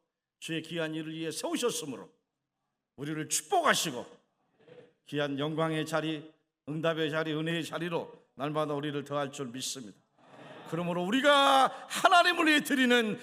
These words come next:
이 모든 헌신이 하나님께 기억되기를 주님의 이름으로 축원합니다.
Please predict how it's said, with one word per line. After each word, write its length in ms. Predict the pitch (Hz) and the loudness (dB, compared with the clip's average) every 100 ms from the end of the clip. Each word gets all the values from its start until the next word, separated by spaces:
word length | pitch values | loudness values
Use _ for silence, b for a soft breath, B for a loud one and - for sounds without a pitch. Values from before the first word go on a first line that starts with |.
| B | B
이 100 | 254 | 0
모든 400 | 240 269 370 392 | 6 6 8 8
헌신이 680 | 294 320 226 262 233 190 139 B B B | 6 6 2 2 2 0 -2 B B B
하나님께 680 | - - 330 381 370 302 330 | -8 2 6 8 6 4 4
기억되기를 1080 | 269 311 277 285 262 277 262 240 202 - - | 8 6 6 4 6 8 8 6 4 -2 -2
주님의 380 | - 233 226 | 2 6 6
이름으로 340 | 214 208 202 190 | 6 4 2 0
축원합니다. 800 | - 202 185 170 165 151 139 | -2 -4 -2 0 -2 -4 -6